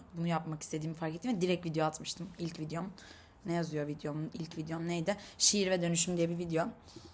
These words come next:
Neyse, o an aklıma geldi. Sonra YouTube'a gireyim bakayım dedim. Bir video atmıştım çok önceden ama çok kişi izlemedi en son. Neyse. Bir baktım. Biri bana yorum atmış. İlk defa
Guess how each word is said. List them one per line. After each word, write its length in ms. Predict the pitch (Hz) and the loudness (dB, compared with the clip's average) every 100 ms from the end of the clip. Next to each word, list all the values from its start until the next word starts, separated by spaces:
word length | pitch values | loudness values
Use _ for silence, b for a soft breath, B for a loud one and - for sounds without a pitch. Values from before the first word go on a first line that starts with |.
| B - - | B -20 -8
Neyse, 440 | 202 233 262 277 - - | 2 2 4 2 2 2
o 40 | - | 10
an 180 | 254 - | 10 10
aklıma 300 | - 185 175 | 6 0 4
geldi. 260 | 170 208 | 4 4
Sonra 200 | 226 247 | 4 6
YouTube'a 360 | 240 220 - 247 | 6 4 6 6
gireyim 360 | 208 170 160 | 6 4 4
bakayım 360 | 160 160 - 180 | 2 0 -6 0
dedim. 280 | 165 160 - B B - | 0 0 -6 B B -8
Bir 60 | 175 | -6
video 240 | 175 175 | 4 4
atmıştım 340 | - - 165 | 4 -2 -4
çok 180 | 156 165 | -4 -2
önceden 180 | 165 208 | -2 2
ama 140 | 247 | 2
çok 200 | - 180 | 2 0
kişi 160 | - - | 2 4
izlemedi 340 | 170 175 165 | 2 0 0
en 160 | 156 151 | 0 -2
son. 300 | 151 156 240 - B B B B - | -2 -4 -6 -10 B B B B -2
Neyse. 440 | 208 254 285 311 330 B B B B B B - - - - - - - - | 4 6 6 2 0 B B B B B B -20 -20 -20 -20 -20 -20 -20 -2
Bir 180 | 214 247 | 4 10
baktım. 580 | 269 269 - 269 262 277 - - - - - - - | 10 10 0 0 0 -2 -10 -20 -20 -20 -20 -6 0
Biri 180 | 240 | 0
bana 140 | 254 254 | 2 2
yorum 300 | 208 208 202 | 0 0 -2
atmış. 340 | 175 - - - - - - - | -4 -10 -16 -18 -18 -20 -10 -6
İlk 240 | 247 - | -4 0
defa 360 | 233 - 226 | 0 2 0